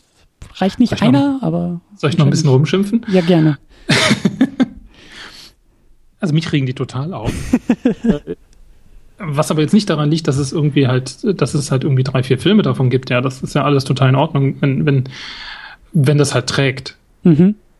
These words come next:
Speaker 2: Wenn da irgendwas Vernünftiges kommt. Aber bei, zum Beispiel bei den fünf Freunden war es schon so, dass für mich der erste Film schon schlecht war. Also den fand, beziehungsweise der erste Film war einfach nicht besonders gut.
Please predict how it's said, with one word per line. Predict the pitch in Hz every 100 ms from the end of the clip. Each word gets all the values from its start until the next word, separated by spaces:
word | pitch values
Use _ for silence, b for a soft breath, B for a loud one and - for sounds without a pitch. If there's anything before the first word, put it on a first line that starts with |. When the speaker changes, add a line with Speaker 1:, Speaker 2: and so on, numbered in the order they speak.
| -
Speaker 2:
Wenn | 139
da | 151
irgendwas | 151 139 131
Vernünftiges | 143 139 127 127 -
kommt. | 143 131 120
Aber | 151 135
bei, | 131 127 131 - -
zum | - 131
Beispiel | 156 - 147
bei | 135
den | 135 120
fünf | 131
Freunden | - 147 165 135
war | 127
es |
schon | - 131
so, | 127
dass | 131 131
für | 139
mich | 139
der | 139
erste | 127 151 131
Film | - 120
schon | - 123
schlecht | - 110 -
war. | 160 233 - B B B B B B B B _ -
Also | -
den | 131
fand, | 127 - 175
beziehungsweise | 120 160 143
der | 139
erste | 156 123
Film | 127
war | 131
einfach | 135
nicht | 135 131
besonders | 117 113 110
gut. | - 107 101